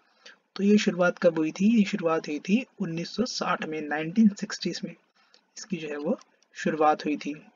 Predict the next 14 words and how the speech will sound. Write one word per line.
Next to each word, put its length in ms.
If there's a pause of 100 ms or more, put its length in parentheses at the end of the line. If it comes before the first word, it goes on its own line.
(840)
तो 180
इसकी 280
शुरुआत 480
होने 160
के 100
साथ 340
ही 140 (540)
जो 160
food 480 (1400)
reserves 540
हैं 120 (120)
और 400
जो 140
food 480